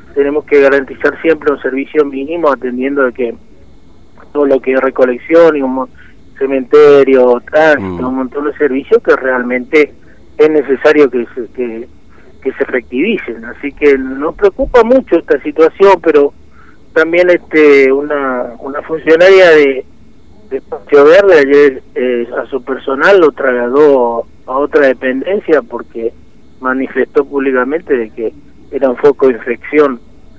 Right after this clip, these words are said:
Speaker 1: eh, el edificio de servicios públicos, es decir, un poco imprudente, y realmente me parece que estas cosas no se manejan de esa manera porque eso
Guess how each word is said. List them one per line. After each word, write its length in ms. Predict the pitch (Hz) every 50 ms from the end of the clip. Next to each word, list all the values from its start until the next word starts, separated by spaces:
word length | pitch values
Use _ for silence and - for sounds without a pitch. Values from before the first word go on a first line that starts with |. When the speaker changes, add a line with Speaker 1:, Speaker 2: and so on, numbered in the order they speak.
| - - - - - -
Speaker 1:
eh, 480 | - 123 113 - 110 101 - - - - -
el 100 | 117 117
edificio 520 | 120 117 110 - - 143 135 - - 139 127
de 80 | 120 -
servicios 380 | 127 120 120 120 - 131 113
públicos, 540 | - - 220 214 185 165 139 123 - 127 120
es 60 | 113
decir, 140 | - - 117
un 60 | - -
poco 300 | - 135 131 - - 135
imprudente, 840 | 127 120 - 143 143 147 151 165 170 175 175 175 - 190 190 190 - _ - - - - - - - - - - - -
y 60 | 135
realmente 840 | 127 131 135 139 139 139 139 139 131 131 - 160 156 147 131 123 113
me 300 | 113 123 123 127 131 131
parece 380 | 117 120 127 127 135 127 - 143
que 100 | 135 139
estas 220 | 135 - - 127
cosas 320 | - - 143 131 - 147 139
no 100 | 139 131
se 120 | - 131 127
manejan 420 | 123 127 127 131 - - 135 131
de 60 | 135
esa 200 | 139 - - 147
manera 400 | 143 156 165 170 175 180 175 175
porque 300 | 165 - 143 127 - 139
eso 280 | 135 - - 135 131